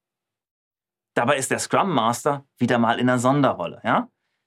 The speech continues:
Nicht nur, weil er auf die Einhaltung der Timebox achtet, nee, sondern vor allem auch, weil er ja auch als Coach für die Einhaltung des Scrum-Prozesses fungiert. Und unter anderem darum geht's ja hier.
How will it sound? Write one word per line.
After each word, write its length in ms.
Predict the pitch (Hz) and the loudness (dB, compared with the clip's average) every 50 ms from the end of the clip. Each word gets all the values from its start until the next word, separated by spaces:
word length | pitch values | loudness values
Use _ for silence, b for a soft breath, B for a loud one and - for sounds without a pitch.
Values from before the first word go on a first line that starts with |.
| _ - | _ 2
Nicht 300 | 202 262 240 - - - | 2 2 2 2 -2 -2
nur, 140 | 175 160 147 | 0 2 4
weil 120 | 147 147 | 4 4
er 60 | 143 | 4
auf 100 | 135 - | 4 2
die 100 | - - | 0 0
Einhaltung 420 | 113 123 127 123 120 113 113 110 107 | 0 2 2 2 2 0 0 -4 -6
der 120 | 90 - | -8 -6
Timebox 500 | - 143 185 240 233 151 127 101 - - | -4 -2 0 0 0 0 0 -2 -4 -4
achtet, 360 | - 101 107 - - 131 - 185 | -2 -2 -2 -4 -6 -6 -4 -2
nee, 260 | 220 165 120 - - _ _ _ _ _ _ _ _ _ _ _ _ _ | -2 -2 -2 -4 -10 _ _ _ _ _ _ _ _ _ _ _ _ _
sondern 300 | - - 131 131 123 120 | -4 0 0 0 0 0
vor 260 | - - - - - | -2 -4 -4 -2 0
allem 320 | 131 147 165 175 185 180 - | 0 2 2 2 0 0 2
auch, 360 | 139 139 139 143 143 - - _ _ _ _ _ _ - | 2 4 4 4 2 -2 -6 _ _ _ _ _ _ -4
weil 180 | 120 120 131 139 | -2 0 0 2
er 60 | 143 | 2
ja 160 | 147 143 104 | 2 2 2
auch 120 | 120 - | 0 -2
als 260 | - - - - - - | -4 -6 -8 -8 -10 -6
Coach 440 | - - 226 214 143 - - - | 0 2 4 4 4 4 0 -4
für 120 | - - 117 | -4 -4 -4
die 140 | 113 - - | -4 -2 0
Einhaltung 720 | - 135 147 160 151 131 123 117 117 120 117 139 143 143 | 0 0 0 0 0 0 2 2 2 2 0 0 -2 -2
des 140 | 175 170 | -2 -4
Scrum-Prozesses 760 | - - - 101 104 104 123 131 127 - 147 147 139 151 - | -2 -2 -2 -2 -2 -2 -2 -2 0 0 0 0 0 -2 -2
fungiert. 480 | - 135 117 110 98 90 80 - - _ _ _ _ _ _ _ | 0 0 0 0 0 -4 -8 -10 -14 _ _ _ _ _ _ _
Und 160 | 240 254 226 | -4 -4 -2
unter 240 | - 156 135 147 104 | -2 -2 0 2 2
anderem 300 | 123 123 117 110 110 107 | 2 2 2 0 0 0
darum 400 | 104 101 98 104 110 131 139 139 | 0 0 -2 -2 -2 -4 -4 -4
geht's 260 | 143 175 185 - - | -6 -8 -8 -8 -8
ja 80 | - 90 | -8 -8
hier. 260 | 85 76 - - - | -8 -10 -14 -18 -18